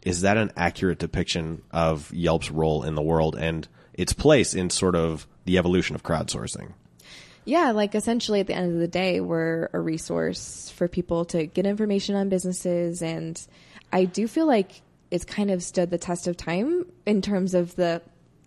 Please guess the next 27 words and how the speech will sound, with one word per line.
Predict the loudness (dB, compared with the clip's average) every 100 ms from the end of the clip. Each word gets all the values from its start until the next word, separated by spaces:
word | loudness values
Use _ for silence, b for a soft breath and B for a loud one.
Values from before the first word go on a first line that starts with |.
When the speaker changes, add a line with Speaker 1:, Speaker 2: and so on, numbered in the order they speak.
| _ -8
Speaker 2:
you | -4
know, | -4
the | -2 -2
world | 0 0 0
of | -2 -4 -10 -20 _ -6
crowdsourcing | -2 0 0 -2 -2 -4 -4 -4 -6
and, | -6 -8 -10 B B B B B B -4
um, | -4 -4 -6
sharing | 0 0 2 0
reviews | 0 0 0
and | 0
things | -2 -4
like | -4 -6 -2
that. | 0 0 2
We | 0 0
were | -2 -4
started | -6 -4 -2 0
in | 0
two | 0
thousand | 0 -2
four | -4 -2 -2
and | -2
it's | -6 -8
still | -6 -2 -2
going | 0 0 0 0
really | -2 -4
strong. | -4 -2 0 0 -2 -2